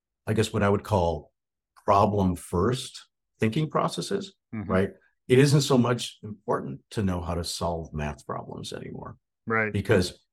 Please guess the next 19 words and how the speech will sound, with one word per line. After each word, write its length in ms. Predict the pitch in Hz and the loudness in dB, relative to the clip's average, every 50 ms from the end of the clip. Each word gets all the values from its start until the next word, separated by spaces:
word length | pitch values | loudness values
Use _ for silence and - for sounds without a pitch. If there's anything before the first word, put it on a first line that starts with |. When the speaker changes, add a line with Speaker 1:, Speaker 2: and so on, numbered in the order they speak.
| _ _ _ _ | _ _ _ _
Speaker 1:
what's 280 | 92 104 101 - - | 0 2 2 2 2
important 540 | 107 107 - - - 240 220 - 123 107 95 - | 0 0 -2 2 4 6 6 6 4 2 0 0
is 180 | 98 101 - | 0 -2 0
that 220 | - 101 98 95 107 | 0 0 0 0 2
you 100 | 107 110 | 2 4
know 140 | 107 104 | 4 2
how 220 | 87 87 90 82 78 | 2 0 0 0 0
to 80 | 78 | -2
get 180 | 73 73 82 - | -2 -2 -4 -4
a 40 | - | -4
computer 600 | - - - - - - - 123 123 - - - | -8 -12 -14 -16 -16 -8 -4 -2 0 0 -2 -4
to 100 | - - | -6 -8
do 140 | - 90 92 | -6 -8 -8
it. 100 | - - _ _ _ _ _ _ _ - | -10 -12 _ _ _ _ _ _ _ -8
Speaker 2:
Mm-hmm. 340 | 113 113 110 101 107 110 107 107 - _ _ _ _ _ _ _ - | -6 -6 -6 -6 -6 -8 -8 -10 -14 _ _ _ _ _ _ _ 0
Speaker 1:
And 160 | 95 92 87 | 0 2 2
so 400 | - - 117 107 104 101 87 85 92 | 2 4 4 4 4 4 2 0 0
right 320 | 98 110 123 143 151 127 | 2 4 4 4 4 2
now, 760 | 95 101 113 139 196 226 180 131 110 104 95 95 95 95 - | 2 2 4 4 6 6 6 6 4 4 2 0 0 -2 -6